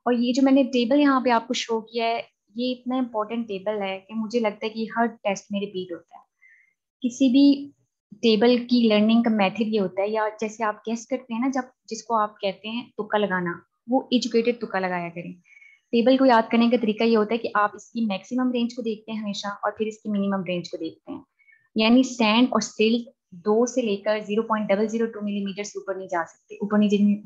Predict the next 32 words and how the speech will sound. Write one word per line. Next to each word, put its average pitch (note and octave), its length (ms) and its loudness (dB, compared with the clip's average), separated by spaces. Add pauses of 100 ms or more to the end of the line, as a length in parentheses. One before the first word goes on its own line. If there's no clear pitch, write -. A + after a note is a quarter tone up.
हो F3+ 60 -6
सकते। - 280 -14 (640)
अगर A#3 200 4
वो C4 100 4
दो A#3+ 200 4
से A#3+ 220 -2
ऊपर A3+ 220 2
जाएगा G3+ 400 2
तो G#3+ 80 -4
वो G#3+ 80 -4 (120)
सॉइल G3+ 420 -2
की, G#3 260 -10 (100)
अ, G#3 100 -2
पार्टिकल G3+ 440 -4
की G#3+ 80 -12
कैटेगरी G#3 460 -6
में A3 80 -6
नहीं A#3 160 -2
आएगा, E3 400 -10
वो G#3 60 -4
ग्रेवल F#3+ 440 -2
होगा, F3+ 220 -6
कोई G3+ 140 -10
पत्थर G3+ 400 -6
होगा, F3 320 -4 (600)
कोई A3 120 2
रोड़ा G3 260 4
होगा, F#3 320 2
ठीक G3+ 240 -10
है, B3+ 180 -6 (220)
kind F#3 220 -4
of। F3 100 -4